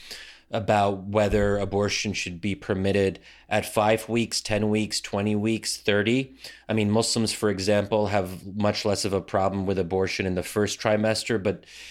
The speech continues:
it does start to become a the-, you know, a problem according to Islamic law, uh, particularly in the second trimester. These are all different views on abortion, and a pluralistic democratic society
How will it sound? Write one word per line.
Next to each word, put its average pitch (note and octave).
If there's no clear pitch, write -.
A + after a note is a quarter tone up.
it A2
does G#2
start G2
to F#2+
become F#2+
a G2
the-, G#2
you A#2+
know, G2
a -
problem G2
according F#2+
to G2+
Islamic F#2+
law, F#2+
uh, G#2+
particularly G#2+
in F#2+
the F#2
second B2
trimester. B2+
These D3
are D3+
all B2+
different B2+
views A2+
on G#2+
abortion, G2
and G#2
a -
pluralistic B2
democratic G#2
society A2